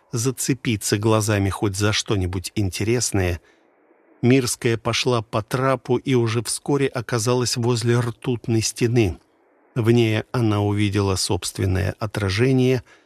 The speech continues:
но вскоре оно пропало, и перед девушкой прямо в стене образовался проход.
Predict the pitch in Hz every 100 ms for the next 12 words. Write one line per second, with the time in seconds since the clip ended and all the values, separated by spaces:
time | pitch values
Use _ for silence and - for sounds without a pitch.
0 | _ _ _ _ _ _ - 156 - 156
1 | 165 160 135 135 139 135 123 - 135 135
2 | 139 - 139 - 113 98 98 110 139 -
3 | 127 - 107 95 78 - - - 76 87
4 | 123 123 107 98 82 71 85 117 - 98
5 | - 90 120 - - 71 - - -